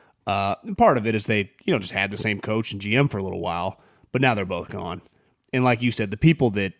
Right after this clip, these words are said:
we were talking about this before we even started the pod, is that you have to go back to when he took over the team. His two advisors were Ron Wolf and John Madden. Well, one guy's dead and the other guy's in his mid eighties now. And, uh, you just go, how would Mark,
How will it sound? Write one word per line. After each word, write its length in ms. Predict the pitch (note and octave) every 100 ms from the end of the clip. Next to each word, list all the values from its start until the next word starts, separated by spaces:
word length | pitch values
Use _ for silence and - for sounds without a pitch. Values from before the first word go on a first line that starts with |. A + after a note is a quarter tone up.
| -
we 300 | G#2 G#2+ C3+
were 80 |
talking 300 | B2 A#2+ G#2
about 180 | G#2 G2
this 180 | G#2 G2+
before 340 | - G#2 A2+ G2+
we 120 | G2+
even 140 | F#2
started 380 | F2+ A#2 A2 F#2
the 120 | E2 - _ -
pod, 440 | - C#3 A2 F#2 G#2 - _ _ _ _ _ _ _ _ _ _ -
is 140 | B2+
that 60 | A#2+
you 100 | C#3
have 140 | F#3+ -
to 80 |
go 100 | C#3
back 340 | G#2 A2 A2+ -
to 80 | G#2+
when 140 | G2+
he 100 | A#2+
took 200 | B2 A#2
over 240 | A2 G2 F#2+
the 80 |
team. 320 | F#2+ C3 C#3+ G#2+
His 140 | F#2+
two 160 | - G#2+
advisors 500 | F#2+ G#2 A#2+ G#2+ G2+
were 160 | G#2
Ron 360 | G2 G#2 G#2 G2+
Wolf 260 | G#2 G2 F#2
and 120 | F2
John 280 | G2+ F2+ F#2
Madden. 360 | G2 F2+ F2+ -
Well, 140 | G#2+
one 180 | A#2+ D3
guy's 260 | C#3 A2 G2
dead 320 | A#2 G#2+ G2
and 80 | G2+
the 100 | G#2
other 140 | G#2
guy's 360 | G2 G2 F2+ - -
in 80 | G2+
his 120 | G#2
mid 180 | G2 F#2
eighties 380 | F#2+ F2 F2
now. 280 | D2+ D2+ - _ _ _ _ _ _ _ -
And, 320 | A2 G#2 G2+
uh, 40 | G#2
you 180 | F#2+
just 380 | A2+ G#2 F#2 A2+
go, 240 | A2+ B2+ G#2+
how 340 | - C3 F3+
would 280 | C#3 G#2+ F#2
Mark, 540 | G#2 A2+ G2+ F#2 -